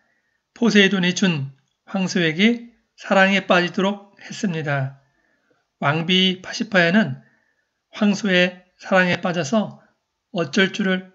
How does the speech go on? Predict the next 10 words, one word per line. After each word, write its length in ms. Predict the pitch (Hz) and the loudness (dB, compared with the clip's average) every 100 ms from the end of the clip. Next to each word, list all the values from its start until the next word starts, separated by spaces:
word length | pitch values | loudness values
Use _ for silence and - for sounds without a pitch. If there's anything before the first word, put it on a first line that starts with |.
| _ | _
몰라 300 | 165 170 165 | -6 -2 -2
했습니다. 800 | 156 139 156 147 143 135 135 - _ _ _ _ _ _ _ | -2 -6 -8 -6 -2 -2 -4 -10 _ _ _ _ _ _ _
왕비는 560 | - 160 170 175 170 131 - _ _ _ _ _ _ - | -4 -2 -2 -2 -2 -6 -12 _ _ _ _ _ _ -6
못 120 | 165 | -2
만드는 440 | 180 185 180 180 | 2 2 2 -2
것이 240 | 170 170 185 | -4 -2 -2
없는 460 | 151 175 156 135 - _ | -2 -4 -4 -6 -10 _
건축가 840 | - 165 156 175 - 160 175 240 - _ _ _ - | -10 -8 -6 -8 -4 -2 -2 -6 -14 _ _ _ -8
다이달로스를 920 | - 156 160 165 160 139 175 240 233 - - | 0 2 2 0 -2 -2 0 0 -2 -14 -16
찾아갑니다. 880 | - 175 160 147 143 139 135 135 | -6 -4 -2 -4 -4 -4 -4 -4